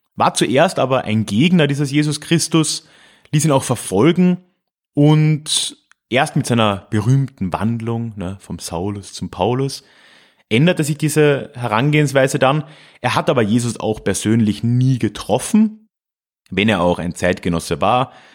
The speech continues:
und hat dann um sechzig nach Christus circa die Briefe verfasst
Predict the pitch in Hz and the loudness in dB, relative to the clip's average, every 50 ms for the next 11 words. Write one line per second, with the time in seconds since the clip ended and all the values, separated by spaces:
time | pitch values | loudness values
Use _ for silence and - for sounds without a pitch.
0 | _ _ - - 120 - 127 135 156 143 123 117 107 - - 135 151 - - - | _ _ -10 -8 -6 -4 -2 0 0 0 0 0 0 0 0 0 0 -2 -4 -6
1 | - - 143 117 123 113 107 101 - - - 117 104 - - - 107 104 - - | -2 -2 -2 0 0 -2 -2 -2 -4 -4 -4 -4 -4 -4 -4 -6 -6 -6 -6 -10
2 | - - - - - 131 131 123 127 - - 113 113 110 _ _ _ _ _ _ | -8 -6 -4 0 2 2 2 2 0 -2 -4 -4 -4 -4 _ _ _ _ _ _
3 | _ _ _ _ - 208 101 202 107 135 175 185 180 190 175 175 170 - - 170 | _ _ _ _ -6 -6 -6 -2 2 4 4 4 2 0 0 -2 -2 0 0 -2
4 | 175 - - - - - - | -2 -2 -4 -8 -12 -16 -20